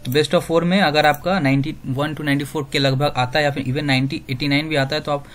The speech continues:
फॉर्म भर देना, क्योंकि पता नहीं कट ऑफ तो एक्स-, एक्स-, ये है ना, एस्टिमेशन है ना, कम बेसी थोड़ा हो ही सकता है। तो जनरल कट ऑफ इतना से इतना जाएगा। ओबीसी का around वही एक दो मार्क्स कम बेसी होता है, तो आपका around एटी नाइन to अगर नाइंटी टू से ज़्यादा नहीं, बहुत, इतना,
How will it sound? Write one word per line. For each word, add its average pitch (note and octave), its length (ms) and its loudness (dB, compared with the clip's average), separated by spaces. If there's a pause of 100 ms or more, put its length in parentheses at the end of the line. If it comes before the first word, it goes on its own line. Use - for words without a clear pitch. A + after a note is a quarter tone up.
(120)
फॉर्म E3 300 2
भर D#3+ 160 0
देना, C#3+ 200 0
क्योंकि C#3 340 -2 (260)
पता C3+ 200 0
नहीं D#3 140 -4
कट C#3+ 240 0
ऑफ E3+ 160 -2
तो F3 60 2
एक्स-, - 340 -6
एक्स-, C#3 200 -8 (120)
ये C#3 180 0
है D3+ 80 0
ना, C#3+ 100 2
एस्टिमेशन C#3+ 560 -2
है D#3+ 60 -6
ना, F3+ 140 -2 (180)
कम D3 180 -2
बेसी C#3+ 200 -4
थोड़ा C#3+ 200 -4
हो D3 120 0
ही D3+ 60 0
सकता - 320 -6
है। - 100 -8 (400)
तो - 300 -14
जनरल C#3 420 0
कट D3 200 -6
ऑफ D#3 140 -4
इतना C#3 220 -4
से C#3 60 -2
इतना C3 200 -2
जाएगा। G#2+ 200 -2
ओबीसी E3 380 -2
का F3 200 6
around E3 260 2
वही E3 240 2 (380)
एक D#3 280 0
दो F3 100 2
मार्क्स E3+ 300 0
कम D#3 340 -2
बेसी C#3 340 0
होता D3 320 4
है, C#3+ 100 4
तो C#3 120 -2
आपका C#3+ 240 -2
around D3 280 0
एटी C#3 220 0
नाइन D#3 260 -2
to D#3+ 160 0
अगर D3 220 0 (540)
नाइंटी C3+ 340 4
टू F3+ 240 0
से E3+ 180 -4
ज़्यादा D3+ 240 2
नहीं, C3 300 -4
बहुत, B2 240 0
इतना, D#3+ 320 0